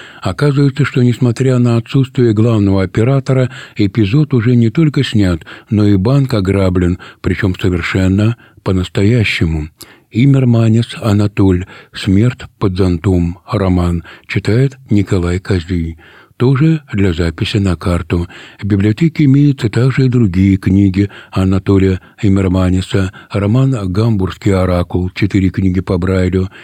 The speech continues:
издание плоскопечатного шрифта тысяча девятьсот семьдесят пятого и тысяча девятьсот восьмидесятого году, сборник его стихов "Древо познания",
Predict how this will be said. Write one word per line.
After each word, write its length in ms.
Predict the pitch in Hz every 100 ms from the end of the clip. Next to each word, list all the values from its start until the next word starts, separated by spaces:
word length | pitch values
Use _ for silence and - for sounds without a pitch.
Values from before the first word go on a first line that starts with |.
| -
издание 600 | - 107 101 135 127 110 90
плоскопечатного 880 | 101 95 104 87 98 98 87 95 95
шрифта 440 | - 101 - 95
тысяча 280 | - 92 95
девятьсот 360 | 92 87 98
семьдесят 520 | - 98 92 92 101 -
пятого 520 | 117 120 127 127 127 - -
и 140 | - 98
тысяча 320 | 127 135 113
девятьсот 400 | 98 90 98 92
восьмидесятого 800 | 92 - 92 90 - 92 98 92
году, 420 | 90 87 92 95 - - - -
сборник 540 | 90 92 135 135 135
его 180 | 131 135
стихов 520 | 127 120 104 120 110
"Древо 340 | 101 98 117
познания", 840 | 120 - 92 90 92 87 90 92 92